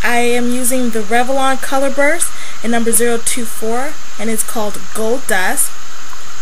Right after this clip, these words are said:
So this is one alternative. Um, if you just want your eyes to make the statement itself, you can just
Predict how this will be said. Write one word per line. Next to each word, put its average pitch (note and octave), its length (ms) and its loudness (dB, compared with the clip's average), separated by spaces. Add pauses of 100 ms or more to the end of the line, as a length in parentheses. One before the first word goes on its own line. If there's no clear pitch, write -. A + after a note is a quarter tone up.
(160)
So - 160 0
this C#4 240 0
is C#4 140 0
one C#4+ 220 0
alternative. A#3 1040 0
Um, G#3+ 220 -2
if G#3+ 140 -2
you A3+ 100 0
just A3+ 220 0
want A3+ 180 0
your G#3+ 160 -2
eyes A3 420 0
to B3 60 0
make A3+ 200 0
the A3 100 0
statement G#3+ 460 0
itself, A#3+ 560 0
you A#3+ 80 -2
can A3 180 0
just B3 300 0